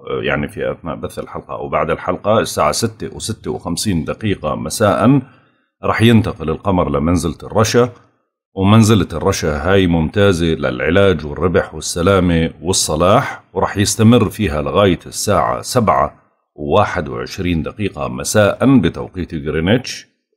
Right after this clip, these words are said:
آه، لليلة القادمة، وبعد هيك بيكون القمر انتقل لمنزلة الشرطين. أما بالنسبة لتأثير القمر على كافة الأبراج، رح يكون، بما أنه رح يكون أغلب الوقت موجود بالحوت، بتلعب الناحية الروحية دور بارز في هاي الفترة.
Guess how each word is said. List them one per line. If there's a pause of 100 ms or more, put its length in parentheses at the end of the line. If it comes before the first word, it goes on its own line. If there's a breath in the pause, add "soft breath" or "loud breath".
آه، (340)
لليلة
القادمة، (500 soft breath)
وبعد
هيك
بيكون
القمر
انتقل
لمنزلة
الشرطين. (880)
أما
بالنسبة
لتأثير
القمر
على
كافة
الأبراج، (120)
رح
يكون،
بما
أنه
رح
يكون
أغلب
الوقت
موجود
بالحوت،
بتلعب
الناحية
الروحية
دور
بارز
في
هاي
الفترة.